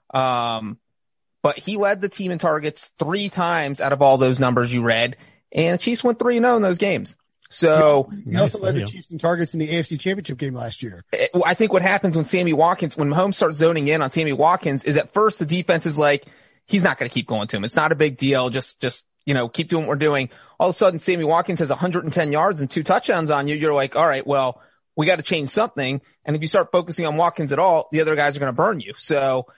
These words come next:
Speaker 1: it really puts you between a rock and a hard place if you're a defense. So I think if Sammy Watkins has a big game, that makes it a lock that the Chiefs win.
Speaker 3: So looking at last year's Super Bowl, uh,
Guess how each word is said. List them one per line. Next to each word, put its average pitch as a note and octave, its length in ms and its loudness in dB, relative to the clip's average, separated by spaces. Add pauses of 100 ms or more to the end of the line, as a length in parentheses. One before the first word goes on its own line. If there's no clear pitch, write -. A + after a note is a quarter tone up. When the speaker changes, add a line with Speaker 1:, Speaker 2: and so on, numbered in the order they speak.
Speaker 1:
it C3 140 -2
really E3+ 260 -2
puts E3 240 -6
you D#3 300 -4 (320)
between D3+ 260 -4
a C3+ 40 -2
rock D#3 200 0
and C#3 80 -4
a A#2+ 40 -10
hard F3 260 0
place C#3+ 200 -2
if C#3+ 120 -8
you're C#3+ 140 -2
a C3 60 -8
defense. D3 440 -6
So D3+ 60 0
I F#3 40 0
think F3 160 -8
if D#3 60 -8
Sammy E3+ 180 -6
Watkins D3 320 -4
has C3+ 160 -4
a A#2+ 40 -10
big C3 260 -6
game, C#3+ 240 -4
that D3+ 280 -8
makes C#3+ 240 -6
it B2+ 60 -4
a A2 80 -4
lock B2 480 -4 (380)
that C3+ 100 -2
the - 80 -18
Chiefs - 300 -12
win. A2+ 320 -8 (240)
Speaker 3:
So E3 260 2
looking F#3 280 -2
at F3+ 80 -4
last E3 320 0
year's C#3 140 -2
Super A#2 220 -4
Bowl, G#2+ 380 -4 (220)
uh, A#2 280 -2